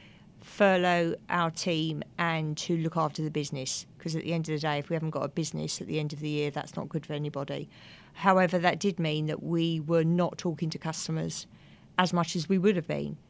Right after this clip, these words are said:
So, not that there was a lot to talk about because the cinemas were closed.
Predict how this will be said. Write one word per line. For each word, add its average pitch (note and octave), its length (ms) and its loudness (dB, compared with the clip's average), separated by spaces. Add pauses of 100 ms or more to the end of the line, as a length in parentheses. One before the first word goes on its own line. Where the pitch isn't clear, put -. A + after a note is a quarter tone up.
(340)
So, E3 640 2 (840)
not F3 240 2
that D3 140 0
there E3 120 4
was D#3 120 2
a D#3+ 40 2
lot D#3+ 200 2
to - 80 -2
talk C4 200 8
about E3+ 260 10
because F3+ 220 6
the F3 100 6
cinemas F3+ 500 10
were F3 80 2
closed. C#3+ 560 4